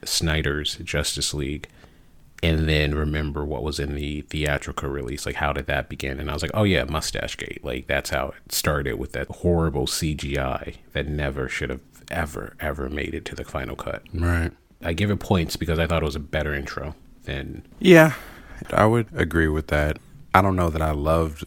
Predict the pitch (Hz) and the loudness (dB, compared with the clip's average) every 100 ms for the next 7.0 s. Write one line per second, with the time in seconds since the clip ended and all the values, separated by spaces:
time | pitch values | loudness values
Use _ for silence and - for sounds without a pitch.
0 | _ 80 - 76 73 76 73 - 71 76 | _ -2 0 0 -2 0 0 0 -2 -2
1 | - 67 73 76 80 78 - _ _ - | -2 -2 0 0 0 0 -6 _ _ -20
2 | - - - - - - - 65 73 73 | -20 -20 -20 -20 -20 -20 -4 -2 0 0
3 | - - - 80 78 76 78 71 69 - | -2 -4 0 0 0 -2 -2 -2 -2 -4
4 | - _ - 78 - 85 82 78 78 - | -6 _ -6 -2 2 2 2 0 0 -2
5 | - 67 69 69 - - - - - - | -2 0 0 -2 -4 -14 -20 -20 -14 -4
6 | 78 76 76 - 82 - 78 78 76 67 | 2 2 2 0 -2 2 2 2 2 -2